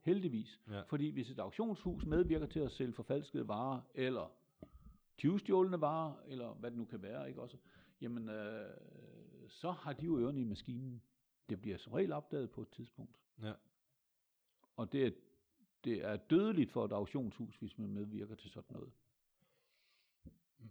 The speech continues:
Speaker 2: Men, øh, for eksempel, ham, han har jo købt den et sted fra, så han har ikke købt den fra kunstneren selv, jo.
Speaker 1: Nej.
Speaker 2: Så har han jo købt den fra et andet auktionshus, eller en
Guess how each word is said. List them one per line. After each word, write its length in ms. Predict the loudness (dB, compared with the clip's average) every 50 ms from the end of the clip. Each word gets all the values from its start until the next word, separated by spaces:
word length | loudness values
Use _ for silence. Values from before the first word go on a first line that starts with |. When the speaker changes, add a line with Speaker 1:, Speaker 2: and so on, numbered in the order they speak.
| -18 _
Speaker 2:
Men, 260 | -8 -6 -4 -4 -4
øh, 300 | -4 -6 -8 -10 -12 -12 -14 _ _ -20 -20 _ _ _ _ _ -14 -6
for 80 | -6 -2
eksempel, 220 | -2 -2 -2 0
ham, 120 | -2 0 0
han 160 | 0 0 2
har 60 | 2
jo 60 | 0 0
købt 300 | 0 -4 -4 -4 -4 -8
den 120 | -8 -8
et 120 | -8 -10
sted 220 | -6 -2 -2 -2 -2
fra, 320 | -2 -4 -6 -6 -6 -6 -14 -20 -20 -6
så 120 | -2 0
han 100 | 0 2
har 80 | 0 -2
ikke 100 | -4 -6
købt 200 | -8 -8 -8 -8
den 80 | -14 -12
fra 100 | -12 -12
kunstneren 460 | -8 -6 -6 -6 -6 -10 -10 -10 -10
selv, 220 | -6 -6 -6 -6 -6 -12
jo. 60 | -14 -16 -16 -20 -16 _
Speaker 1:
Nej. 140 | -6 -6 -6 -6 -12 _ _ _ _ _ _ _ _ _ _ _ _ _ _ _ _ _ _ _ _ _ _ _ -20 _ _
Speaker 2:
Så 120 | -2 0
har 40 | 0
han 40 | 0
jo 60 | 2
købt 200 | 0 0 -2 -2
den 80 | -6 -6
fra 220 | -4 -4 -4 -6 -8 -12 -20 -20 -20 -20 -20 _ -14 -6
et 80 | -4
andet 240 | -2 -2 0 -2 -2
auktionshus, 640 | -2 -4 -6 -6 -8 -8 -8 -8 -8 -10 -8 -8 -10
eller 180 | -10 -8 -8
en 100 | -10 -10